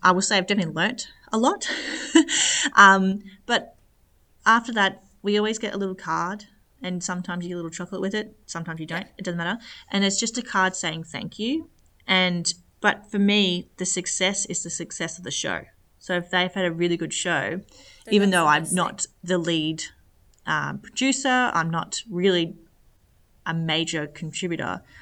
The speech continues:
Speaker 1: I've contributed, so I feel like I'm part of success of some
Speaker 2: Yeah,
Speaker 1: sort.
Speaker 2: definitely, you are.
Speaker 1: So I think,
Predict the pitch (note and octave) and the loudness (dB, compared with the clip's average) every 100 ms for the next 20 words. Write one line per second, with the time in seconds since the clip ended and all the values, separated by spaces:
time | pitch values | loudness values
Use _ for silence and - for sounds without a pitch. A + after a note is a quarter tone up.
0 | - - E3 - F3+ - F3 E3 D#3+ - | -6 -4 -4 -4 -4 -2 0 -2 -6 -8
1 | D#3 D3 - E3 D3 D3 - - D#3 D3+ | -8 -8 -6 -6 -6 -10 -8 -6 -4 -8
2 | _ _ - D#3 D3 D#3+ G3 - - - | _ _ -6 -2 -2 -4 -10 -10 -10 -10
3 | - - - - - F#4+ D4+ D4 - - | -14 -12 -12 -10 -10 -10 -10 -10 -14 -16
4 | - - A#3+ F4+ - - _ - - - | -20 -18 -16 -16 -16 -20 _ -20 -12 2
5 | G#3 F#3 F#3 F3+ - F3 - G#3 F#3+ - | 6 8 8 6 2 -2 2 0 0 -6